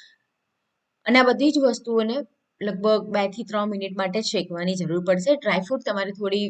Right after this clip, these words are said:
વધારે વાર લાગશે, ચાર થી પાંચ મિનિટ. બે મોટા ચમચા ભરીને ઘી એડ કરીશું અને ગુંદરને આપણે તળી લેવાનો છે. તો ગુંદર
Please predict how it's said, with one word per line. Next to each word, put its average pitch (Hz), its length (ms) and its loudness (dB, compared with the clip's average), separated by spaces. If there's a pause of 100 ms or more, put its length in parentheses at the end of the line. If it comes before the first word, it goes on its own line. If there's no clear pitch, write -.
(160)
વધારે 208 300 4
વાર 175 100 0 (100)
લાગશે, 170 220 0 (100)
ચાર 185 200 -2
થી 220 180 -4
પાંચ 160 240 -2
મિનિટ. 143 220 -8 (840)
બે 247 200 10
મોટા 294 300 6
ચમચા 262 340 4
ભરીને 208 320 0 (100)
ઘી 196 220 4
એડ 185 120 -4
કરીશું 190 380 -2 (380)
અને 220 160 2 (100)
ગુંદરને 214 400 2
આપણે 190 300 0
તળી 160 260 -2
લેવાનો 143 340 -6
છે. 165 100 -6 (100)
તો 196 40 -2 (100)
ગુંદર 226 280 2